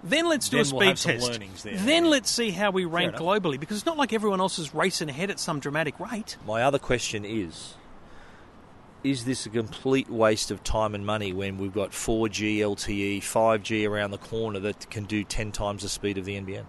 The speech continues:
Speaker 1: No, because y-, y-, latency on mobile is enormous. So people, for, especially for, eh, medical applications, let alone gaming,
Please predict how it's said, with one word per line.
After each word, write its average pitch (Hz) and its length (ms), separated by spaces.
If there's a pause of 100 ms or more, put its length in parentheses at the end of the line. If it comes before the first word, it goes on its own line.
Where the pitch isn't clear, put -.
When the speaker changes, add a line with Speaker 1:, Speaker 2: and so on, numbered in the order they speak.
(100)
Speaker 1:
No, 147 200 (220)
because 170 480
y-, 175 200
y-, 170 340
latency 196 560
on 165 160
mobile 156 460
is 143 180
enormous. 131 520
So 135 280
people, 165 300
for, 151 180
especially 170 400
for, 127 240
eh, 151 180
medical 147 640
applications, 139 480
let 151 80
alone 135 200
gaming, 135 480